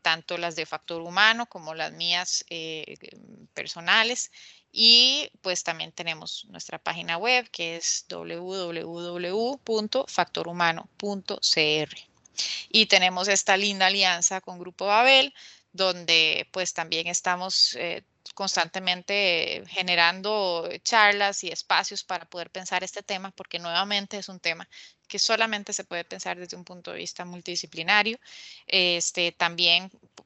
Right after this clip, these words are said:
por supuesto que podemos, eh, ayudar a las organizaciones que, que quieran explorar, eh, de, que digan, "Sí, queremos hacer este proceso, eh, con, con una buena hoja de ruta, queremos hacerlo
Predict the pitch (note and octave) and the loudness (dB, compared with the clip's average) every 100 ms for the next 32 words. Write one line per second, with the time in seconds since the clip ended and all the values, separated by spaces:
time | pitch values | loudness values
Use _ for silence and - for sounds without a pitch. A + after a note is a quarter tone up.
0 | _ - F#3 - - F#3 - G#3 G3 E3+ | _ -10 -8 -8 -4 -2 -2 -4 -2 -2
1 | F3+ C#3+ F3+ G3 - - F3 E3 E3+ F3 | -4 -8 -4 -2 0 0 0 0 -2 0
2 | D#3+ E3+ G3 G#3 F#3+ F3 E3 D3+ F3 F3 | 0 0 -2 -4 -6 -6 -6 -6 -4 -4
3 | F#3+ - G3+ F#3 E3 C#3+ - - - A3+ | -4 -2 2 4 4 0 -8 -2 2 4
4 | C4 C#4 G#3 F3 - F#3+ F3 E3 E3+ - | 4 4 0 -6 -10 -6 -2 2 2 0
5 | - _ - F#3 E3+ E3+ - E3+ F3 F3+ | -10 _ -12 -10 -10 -10 -12 -12 -8 -4
6 | F#3 F#3 E3+ F3 G#3+ G#3 - F3+ E3+ F#3+ | 0 0 0 0 -2 -2 -4 -4 -4 -4
7 | A3 A3 A3 A3 A3+ G3 F3+ G#3 G#3+ A#3 | -2 2 2 2 -2 -2 2 2 2 -8
8 | - - - - F#3 F#3 - F#3 - F#3+ | -18 -20 -14 -6 -4 -4 -8 -14 -10 -6
9 | G3+ A#3 A#3+ A#3 A#3 A#3 A3+ G3 F#3+ A#3+ | 2 6 8 6 4 2 0 0 -2 -6
10 | B3+ - A3+ - G#3 G3 G#3+ A3 G#3 G3 | -6 0 0 0 -2 -2 -6 -4 -2 -2
11 | G3+ G3 | -4 -6